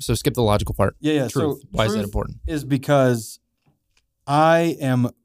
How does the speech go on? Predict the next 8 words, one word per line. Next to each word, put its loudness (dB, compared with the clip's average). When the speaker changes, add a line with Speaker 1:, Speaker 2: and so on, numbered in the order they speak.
Speaker 2:
very, 2
um, 0
what's -6
the -4
word 2
I'm 0
looking -4
for? -10